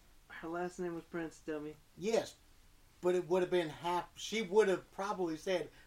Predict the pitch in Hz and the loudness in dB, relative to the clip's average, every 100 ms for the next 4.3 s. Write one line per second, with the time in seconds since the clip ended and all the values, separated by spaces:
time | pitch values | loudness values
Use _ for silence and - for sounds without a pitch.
0 | - 185 180 165 214 233 - - - - | -6 0 0 2 2 4 4 2 -14 -18
1 | - 160 185 196 180 170 165 185 180 196 | -18 0 6 8 6 4 2 2 0 -2
2 | 180 - 202 175 - - 175 175 190 123 | -2 -4 -4 -4 -6 0 0 2 -4 -4
3 | 135 120 120 123 117 123 120 127 - 127 | -6 -6 -8 -8 -10 -14 -12 -14 -14 -18
4 | 117 - | -18 -18